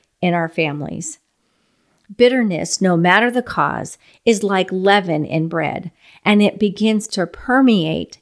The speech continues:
every area of our lives. When this happens, our bit-, bitterness begins to spill out into our attitudes, not only towards the person that we are envious of or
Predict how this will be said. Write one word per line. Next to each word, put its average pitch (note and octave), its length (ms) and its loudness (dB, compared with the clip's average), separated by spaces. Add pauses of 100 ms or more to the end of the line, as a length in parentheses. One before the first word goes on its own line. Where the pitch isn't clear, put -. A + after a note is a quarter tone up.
(140)
every A3 680 0
area F3 640 -6 (240)
of E3 180 -2
our D#3 140 -4
lives. - 600 -8 (720)
When A#3 180 6
this C4 220 2
happens, G#3+ 500 0
our G#3 120 4
bit-, A#3 460 0
bitterness C4 480 2
begins F3+ 460 -4
to F3 100 -4
spill - 500 -2
out A3 240 0
into F3+ 280 -4
our E3+ 200 2
attitudes, F#3 720 -6 (360)
not C4 180 4
only D4+ 320 4
towards A3 420 -2
the F#3+ 100 -4
person G#3+ 520 -2
that F3+ 220 -2
we F3+ 180 0
are F3 460 -2
envious F#3 560 -2
of E3+ 480 0
or F3+ 420 2